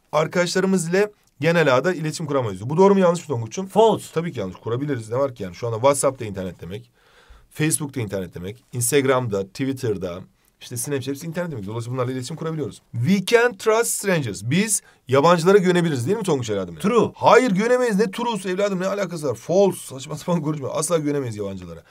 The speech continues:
Speaker 1: Mutlaka dikkatli olacağız Tonguç'um. Çok dikkatli olacağız. "We can keep in touch with strangers." Biz,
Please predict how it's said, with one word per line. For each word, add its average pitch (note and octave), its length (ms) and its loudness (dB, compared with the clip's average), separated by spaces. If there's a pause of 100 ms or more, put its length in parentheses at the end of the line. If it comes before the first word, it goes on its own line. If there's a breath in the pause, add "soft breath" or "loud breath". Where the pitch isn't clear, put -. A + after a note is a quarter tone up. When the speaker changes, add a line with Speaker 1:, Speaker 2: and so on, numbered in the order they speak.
(260 soft breath)
Speaker 1:
Mutlaka E3 420 -2
dikkatli A#2+ 320 -4
olacağız F#2 200 -6
Tonguç'um. E2+ 320 -16
Çok E3 180 -10
dikkatli G2 280 -10
olacağız. - 240 -18 (680 loud breath)
"We F#3 200 2
can A3+ 300 2
keep A3+ 300 -8
in G#3+ 140 -4
touch G#3+ 220 0
with G#3 180 -6
strangers." C#3 520 -2 (220)
Biz, F#3 460 -2